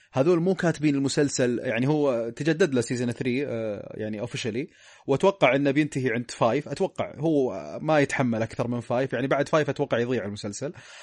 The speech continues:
لكن اللي أتوقع إنه هم كاتبين النهاية، بس مو كاتبين الطريق إلى النهاية. أنا هذا التوقع الشخصي.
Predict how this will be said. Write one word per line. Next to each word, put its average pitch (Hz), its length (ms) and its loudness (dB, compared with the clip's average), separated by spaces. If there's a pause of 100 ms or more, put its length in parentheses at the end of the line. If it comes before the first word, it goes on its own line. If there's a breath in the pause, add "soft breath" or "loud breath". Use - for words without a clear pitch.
(140 loud breath)
لكن 190 580 2
اللي 147 160 2
أتوقع 156 480 0
إنه 170 180 -2
هم 185 280 -2
كاتبين 175 500 -2
النهاية، 196 640 0 (320)
بس 143 300 2
مو 180 240 2
كاتبين 185 540 2
الطريق 156 560 2
إلى 127 120 2
النهاية. 107 520 -4 (200)
أنا 135 160 4
هذا 160 100 4
التوقع 143 500 0
الشخصي. - 460 -6